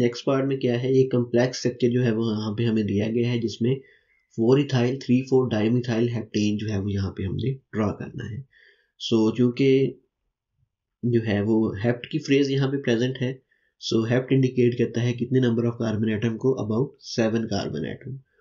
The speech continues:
और एएनई वहाँ पे प्रेजेंट है, तो एएनई जो है वो इंडिकेट करता है about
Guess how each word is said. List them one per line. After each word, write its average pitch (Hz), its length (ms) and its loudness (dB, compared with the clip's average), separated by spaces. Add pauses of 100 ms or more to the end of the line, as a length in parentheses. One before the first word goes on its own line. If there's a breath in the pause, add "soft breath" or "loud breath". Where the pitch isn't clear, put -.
(200)
और 110 300 -2
एएनई 147 420 4
वहाँ 135 220 0
पे 139 140 -2
प्रेजेंट 123 360 2
है, 127 80 0
तो - 200 -4
एएनई 120 420 2
जो 123 80 0
है 113 120 -2
वो 117 100 -4
इंडिकेट 110 440 -2
करता 107 260 -4
है 113 140 -4
about 110 400 -2